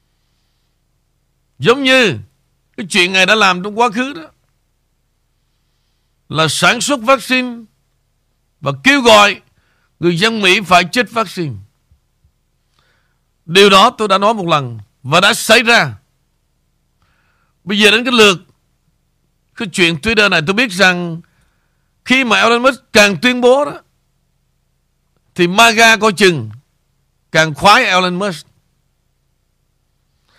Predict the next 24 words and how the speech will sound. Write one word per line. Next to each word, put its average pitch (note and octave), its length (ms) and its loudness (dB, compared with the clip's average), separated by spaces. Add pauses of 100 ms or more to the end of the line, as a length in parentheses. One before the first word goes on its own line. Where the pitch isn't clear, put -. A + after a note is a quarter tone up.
(400)
Elon A3+ 260 4
Musk B3+ 200 0
không B3 360 0
có B3+ 100 4
gì G3+ 200 2
để F3+ 140 0
mất A#3+ 220 -2
trong G#3+ 120 -4
những A3+ 100 -4
lời F#3+ 160 0
tuyên G#3 120 0
bố G#3 140 0
đó B3 80 -4
cả. E3 280 -10 (1200)
Về D#3 220 0
cái G#3+ 140 -4
round A3+ 320 4
one A#3+ 200 6 (600)
là E3 120 -2 (100)
chửi, A#3 420 2 (720)
round G#3+ 400 2
two F#3+ 380 2 (540)
là D#3 220 0
protect. E3 480 0